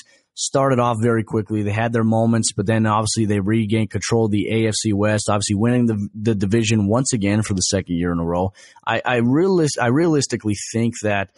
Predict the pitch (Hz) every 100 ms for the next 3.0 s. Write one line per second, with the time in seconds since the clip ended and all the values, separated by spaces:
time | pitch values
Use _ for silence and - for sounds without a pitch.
0 | _ _ - 110 120 127 110 117 104 110
1 | 113 - - 127 123 110 110 113 107 104
2 | 101 107 104 117 104 107 101 101 98